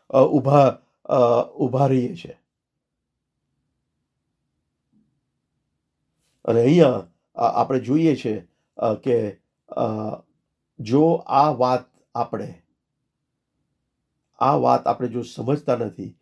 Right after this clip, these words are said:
તો તેનું પરિણામ મૃત્યુ છે. આગળ જો આપણે જોઈએ તો સોળમી કલમમાં અહીંયા આપણને પ્રભુની કૃપા જોઈએ છે કે મૂસાએ પાપાર્થનના અર્પણના બકરાની તપાસ કરી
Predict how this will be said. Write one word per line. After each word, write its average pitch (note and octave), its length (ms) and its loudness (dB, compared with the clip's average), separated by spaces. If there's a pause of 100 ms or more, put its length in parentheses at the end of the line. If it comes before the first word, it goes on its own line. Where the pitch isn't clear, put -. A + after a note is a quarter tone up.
(260)
તો A#2+ 100 -8
તેનું A#2 520 -4
પરિણામ C#3+ 500 -2 (500)
મૃત્યુ G#2+ 760 -8 (200)
છે. - 320 -16 (840)
આગળ D3+ 320 4
જો C3+ 140 0
આપણે B2 200 0
જોઈએ B2+ 240 0
તો B2+ 120 -6
સોળમી C3 380 -4
કલમમાં A#2+ 500 -2 (300)
અહીંયા B2+ 160 4
આપણને A#2+ 240 0
પ્રભુની C3 480 0
કૃપા C#3+ 340 2
જોઈએ B2 320 -2
છે A2+ 180 -4 (360)
કે C3 80 -2
મૂસાએ E3+ 500 0
પાપાર્થનના C#3+ 760 0
અર્પણના B2 340 -2
બકરાની B2 460 -4
તપાસ C3 480 -2
કરી A2+ 300 -8